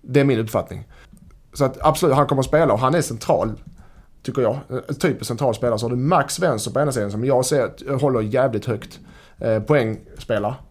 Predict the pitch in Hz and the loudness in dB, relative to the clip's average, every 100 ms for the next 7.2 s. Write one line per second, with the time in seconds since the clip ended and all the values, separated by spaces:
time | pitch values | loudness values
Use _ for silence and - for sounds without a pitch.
0 | - - 123 139 147 165 175 151 - 104 | -10 -4 0 2 4 4 4 2 0 -4
1 | - 123 117 - 156 135 107 110 120 170 | -4 -2 -4 0 0 0 -4 -4 -2 0
2 | 151 143 165 143 131 151 - - _ _ | 0 -2 -2 -4 -4 -4 -4 -12 _ _
3 | _ - - - 131 143 139 156 120 110 | _ -20 -10 -2 0 2 2 2 2 0
4 | 127 123 131 127 123 131 120 - 151 131 | 0 2 2 2 2 0 0 0 2 0
5 | - - - - - - - _ - 117 | -2 -20 -20 -20 -20 -20 -20 _ -4 -2
6 | 104 117 131 131 131 113 113 110 123 131 | -2 -2 -2 0 0 0 -2 0 0 0
7 | 107 113 | -4 -6